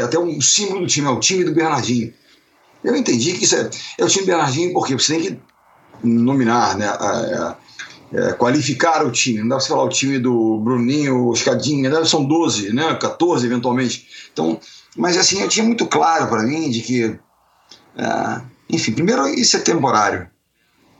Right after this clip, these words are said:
né, e, e eu tenho plena convicção que você, você estuda e vê as experiências, né, eu tenho tantos amigos bem-sucedidos em tantas áreas que eu tenho essa inveja boa, essa admiração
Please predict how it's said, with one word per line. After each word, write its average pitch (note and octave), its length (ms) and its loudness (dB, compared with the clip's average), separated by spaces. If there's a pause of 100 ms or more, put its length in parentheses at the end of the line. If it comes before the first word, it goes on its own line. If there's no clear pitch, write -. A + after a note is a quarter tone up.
né, A2+ 380 2
e, B2+ 720 0
e C3 40 4
eu B2+ 140 0
tenho D3 300 2
plena D3+ 180 0
convicção C#3+ 460 0
que G#3 80 -2
você, A3+ 380 0 (240)
você - 180 0
estuda G#3 340 0
e G#3 40 2
vê F3+ 100 2
as F#3+ 220 2
experiências, D#3+ 720 0 (320)
né, A#2 560 0
eu A#2+ 340 -4 (140)
tenho B2+ 240 0
tantos D3+ 220 2
amigos A#2+ 220 0
bem-sucedidos A#2+ 460 0
em A2+ 60 0
tantas A2 400 -2
áreas B2+ 320 0
que A#2 140 -4
eu A#2 80 -4
tenho A#2+ 200 0
essa A2+ 160 0
inveja B2 340 0
boa, A2+ 260 0
essa G#2 80 -4
admiração A2+ 720 0